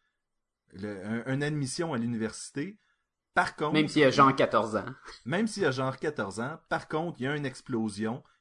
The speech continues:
Speaker 1: qui tue son frère et le fameux professeur d'université, euh, duquel il voulait tant apprendre.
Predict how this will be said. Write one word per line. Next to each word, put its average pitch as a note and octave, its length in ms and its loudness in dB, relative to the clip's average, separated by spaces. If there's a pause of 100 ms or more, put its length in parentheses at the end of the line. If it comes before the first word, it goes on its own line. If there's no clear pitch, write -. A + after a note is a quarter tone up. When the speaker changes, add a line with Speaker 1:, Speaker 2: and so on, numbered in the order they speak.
(100)
Speaker 1:
qui B2 160 -12
tue E3+ 240 -10
son A#2 240 -6
frère D3+ 560 -4
et F#3+ 160 -4
le D#3 280 2
fameux C3 360 -4
professeur A2+ 560 -6
d'université, G#2+ 880 -8
euh, F2+ 220 -10
duquel A2 360 -6
il G2 120 -6
voulait F#2 280 -10
tant G2+ 180 -10
apprendre. D2+ 380 -16